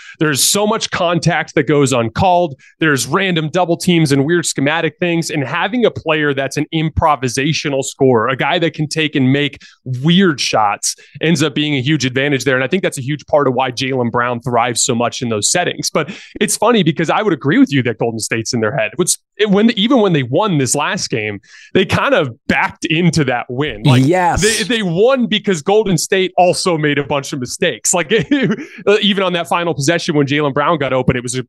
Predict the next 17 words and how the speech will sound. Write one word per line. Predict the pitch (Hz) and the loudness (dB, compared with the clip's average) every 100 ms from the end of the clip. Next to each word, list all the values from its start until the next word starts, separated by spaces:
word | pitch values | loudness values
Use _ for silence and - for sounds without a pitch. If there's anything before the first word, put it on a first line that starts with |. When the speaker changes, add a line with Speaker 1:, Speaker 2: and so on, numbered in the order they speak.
| - | -4
Speaker 1:
transition | - 160 147 151 147 131 | -2 0 0 -2 -4 -2
cross | 160 151 - 151 | 0 0 0 -4
match | 139 135 | -4 -2
and | 135 | -2
Jordan | 143 147 139 | 0 2 0
Poole | 135 151 143 | 0 0 0
got | 131 135 | -2 0
lost | 131 135 - | 2 2 0
and | 131 | -2
they | 120 110 - - 143 | -2 -6 -12 -8 0
left | 160 156 | 0 0
Jaylen | 156 147 139 | -2 0 0
Brown | 143 135 | -2 -2
open. | 139 139 131 | -2 0 0
Like, | 131 139 | 0 -2
again, | 127 127 | -4 -2
get, | 131 | -2